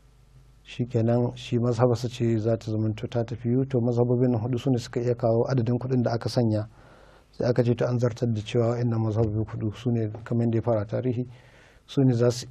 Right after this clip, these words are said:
iya zama mazhabobin musulmi. Allah ne ma ya raya mazhabin Ahlul Bait,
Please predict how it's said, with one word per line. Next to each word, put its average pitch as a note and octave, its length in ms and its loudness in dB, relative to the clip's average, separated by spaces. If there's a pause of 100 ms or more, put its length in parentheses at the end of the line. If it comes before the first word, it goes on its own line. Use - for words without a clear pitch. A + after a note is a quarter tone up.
iya A#2 320 2
zama A#2 360 2 (180)
mazhabobin A#2 520 0
musulmi. A#2 580 0 (840)
Allah C3 180 6
ne B2 140 6
ma B2+ 160 8
ya B2+ 260 8
raya B2+ 240 12
mazhabin A#2+ 460 2
Ahlul A#2+ 300 4
Bait, C3+ 400 2